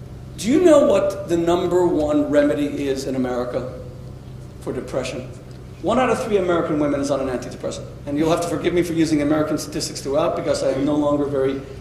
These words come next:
conversant or familiar with British statistics. But I can't imagine it's radically different. Today, the Western world is quite uniform. One out of three American women is on an antidepressant.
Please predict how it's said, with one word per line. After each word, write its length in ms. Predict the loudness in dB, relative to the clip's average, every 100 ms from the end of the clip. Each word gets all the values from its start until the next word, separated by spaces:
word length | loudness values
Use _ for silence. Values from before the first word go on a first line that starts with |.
| -14 -2
conversant 580 | 2 4 4 4 0
or 40 | -2
familiar 500 | 0 2 4 2 2
with 260 | 0 -4
British 260 | -2 -2 -2
statistics. 460 | -4 -6 -6 -8 -8
But 140 | -4
I 80 | -2
can't 240 | 0 0
imagine 340 | 2 2 2 -2
it's 140 | 2
radically 340 | 2 2 -2
different. 280 | -6 -8 -10 -14 -16 -16 -14 -16 -16 -4
Today, 200 | 2 4
the 80 |
Western 360 | 6 6 4 4
world 180 | 4 4
is 80 | 4
quite 240 | 4 4
uniform. 360 | 6 2 0 -4 -8 -14 -16 -16 -16 -16 -16 -16 -16 -12 2
One 260 | 4 8
out 100 | 8
of 160 | 6 4
three 160 | 4 4
American 420 | 6 4 2 2
women 200 | 2 2
is 80 | 4
on 100 | 4
an 80 |
antidepressant. 640 | 4 2 -4 -4 -6 -6